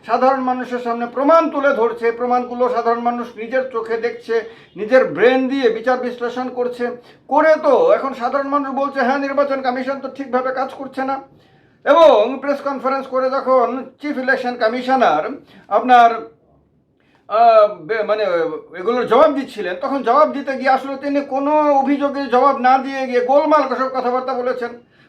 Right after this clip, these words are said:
ফলে তাকে নিয়ে আরও বেশি করে মানুষের মনে সন্দেহ তৈরি হয়ে গেছে। এরপরে সোশ্যাল মিডিয়াতে এখন দেখা যাচ্ছে যে তার মেয়ে, আহ, এবং মেয়ের জামাই আপনার উত্তরপ্রদেশে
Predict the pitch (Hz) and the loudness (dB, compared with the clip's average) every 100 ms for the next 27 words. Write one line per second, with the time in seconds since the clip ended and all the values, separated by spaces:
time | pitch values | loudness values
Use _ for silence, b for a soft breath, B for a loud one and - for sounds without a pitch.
0 | - 294 285 226 226 277 277 285 285 180 | -2 0 0 -2 -2 -4 0 0 2 4
1 | 233 302 294 302 294 285 254 262 254 247 | 4 4 0 0 0 2 0 -2 -4 -6
2 | 254 247 233 240 233 240 240 240 220 233 | -6 -8 -8 -4 -4 -4 -6 -2 -2 -2
3 | 233 220 214 b b b 143 214 277 277 | -4 -6 -10 b b b -2 2 4 4
4 | 262 247 254 262 262 247 247 254 240 226 | 2 -2 -6 -6 -4 -4 -2 -2 -2 0
5 | 247 240 220 233 233 254 285 247 - 214 | 2 2 0 -2 0 0 0 -2 -2 -6
6 | 208 214 220 220 240 240 226 262 277 208 | -4 -6 -2 2 2 0 -4 -2 0 0
7 | 143 143 b b b b - 240 240 254 | -2 -6 b b b b -6 0 2 2
8 | 247 262 285 277 247 240 196 185 233 320 | 2 6 6 6 2 2 2 0 -4 -10
9 | b b b - 208 254 247 233 240 269 | b b b -4 -2 4 6 6 4 -4
10 | 269 262 240 247 247 254 220 | -4 -2 -2 -2 0 2 2